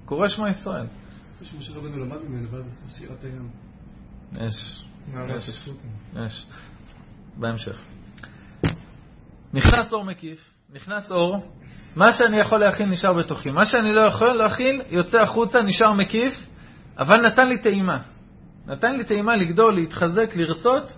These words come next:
Speaker 1: להשתפר ולהשתכלל. אז אני, עם הטעימה הזאת אני עובד, ועובד על המידות, ועושה מצוות, ועובר זמן, ולומד תורה,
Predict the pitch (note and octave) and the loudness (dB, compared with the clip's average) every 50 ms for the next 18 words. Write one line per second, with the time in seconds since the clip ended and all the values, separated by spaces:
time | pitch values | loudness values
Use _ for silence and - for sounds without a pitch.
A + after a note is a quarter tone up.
0 | - C#3+ D3 D3 - - D#3 D3+ D3+ E3 G#3 A3+ A#3 A#3+ A#3+ - - - - - | -14 -10 -10 -10 -8 -4 -4 -4 -2 0 0 0 0 0 -4 -10 -16 -20 -20 -20
1 | - - A#2 B2 C3 C#3 C3+ - - C3+ - - - A2+ F#2 E2+ F2 - - - | -16 -10 -6 -4 -2 -2 -4 -4 -4 -6 -6 -6 -4 -6 -6 -6 -6 -10 -18 -20
2 | - - - - - - - A2+ A#2 A#2 D3 D#3+ F3 F3+ F#3 F#3+ F#3+ F#3 F#3+ F#3+ | -20 -20 -18 -18 -16 -10 -6 -6 -2 -2 0 0 0 -2 -2 -2 -2 0 0 0
3 | F#3+ G#3+ A#3 B3+ D4 E4+ F#4 C#4+ F#3+ G#3+ G#3 F3 - F#3+ F#3 G3 G3 F3 E3 E3 | 0 0 2 6 6 8 8 6 4 0 -4 -4 -4 -4 -2 -2 -2 -2 0 0
4 | D#3 C#3+ C3+ C3+ C#3 - - - C#3 C3+ C#3+ E3 F#3 F#3 G#3 G#3+ G3 G#3+ G#3 G3+ | -2 -2 -2 -4 -10 -18 -20 -18 -14 -8 -6 -4 -2 0 2 2 2 2 2 2
5 | G3 F#3+ F3 D#3+ C3+ B2 C3+ D3 E3+ E3+ - - G#3 G3+ G3+ G3+ G3+ G3 G3 G3 | 0 2 0 0 0 -2 -4 -8 -8 -6 -2 0 0 0 2 0 0 -2 -4 -4
6 | - G3 F#3+ F3+ - - - C3 C3+ D#3 E3 E3 F3 G3 G3 G3 F#3+ G3 G3+ G#3 | -2 0 2 2 2 0 -2 -6 -2 0 0 2 2 2 0 0 0 0 2 2
7 | F#3 D#3 C#3 C3 C#3+ D#3+ F3 F#3 G#3 G3+ G3+ G#3+ G3 F3 E3+ E3 E3+ | 2 0 0 -4 -4 -4 -2 0 -2 0 2 2 2 4 4 4 4